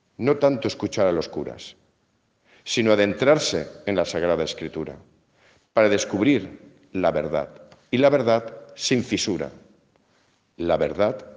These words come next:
revelada. Porque si te adentras en la Sagrada Escritura, te pones a tiro para que el Espíritu te ilumine y descubras que lo que estás leyendo no es ninguna tontería, sino que es la verdad.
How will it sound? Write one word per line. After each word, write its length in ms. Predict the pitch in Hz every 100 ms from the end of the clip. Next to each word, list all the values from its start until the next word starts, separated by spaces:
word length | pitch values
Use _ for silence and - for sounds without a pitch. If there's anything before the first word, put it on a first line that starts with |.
| - -
revelada. 580 | 90 101 82 78 67 62 - - _ _ _ _ _ _ _ _ _ _ -
Porque 220 | 95 101
si 140 | 101
te 100 | 85
adentras 460 | 92 120 135 123 -
en 60 | 90
la 60 |
Sagrada 300 | - 85 101
Escritura, 520 | 117 113 98 95 71 69 - - _ _ -
te 160 | 101
pones 500 | - 170 165 107 -
a 120 | 82
tiro 360 | - 127 80 73 - - _ _ _ _ _ _
para 220 | 101 90
que 100 | 87
el 80 | 90
Espíritu 540 | 87 - 147 143 92 82
te 100 | 110
ilumine 760 | 135 117 101 85 92 113 - _ _ _ _ _ _ _ _ _ _ -
y 80 | 98
descubras 800 | 80 - 135 113 85 95 - - _ _ _ _ -
que 120 | 98
lo 100 | 87
que 120 | 85
estás 260 | - 107 110
leyendo 500 | 135 107 82 76 76 - _ _ _ _ _ _
no 200 | 87 104
es 120 | 120
ninguna 360 | 107 87 95 110
tontería, 580 | 127 120 104 85 73 71 - _ _ _
sino 320 | - 98 90
que 80 | 98
es 100 | 85
la 80 | 73
verdad. 280 | 64 -